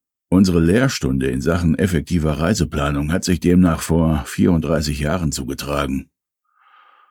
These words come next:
Sie lenkte übrigens den Mietwagen zum Flughafen.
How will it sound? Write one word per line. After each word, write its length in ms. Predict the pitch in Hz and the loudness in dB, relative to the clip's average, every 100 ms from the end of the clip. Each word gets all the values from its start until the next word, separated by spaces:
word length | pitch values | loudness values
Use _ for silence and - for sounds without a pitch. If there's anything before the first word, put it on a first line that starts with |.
| _ _ _ _ | _ _ _ _
Sie 480 | - - 82 69 - | -6 2 4 2 -4
lenkte 340 | - 69 67 - | -4 -4 -2 -2
übrigens 400 | 60 69 76 73 | -2 -2 -2 -2
den 180 | 73 76 | 0 2
Mietwagen 460 | 76 73 71 73 | 0 -2 -2 -2
zum 160 | 71 71 | -2 -4
Flughafen. 760 | 80 78 73 78 73 73 - | -2 -2 -2 -2 -2 -2 -4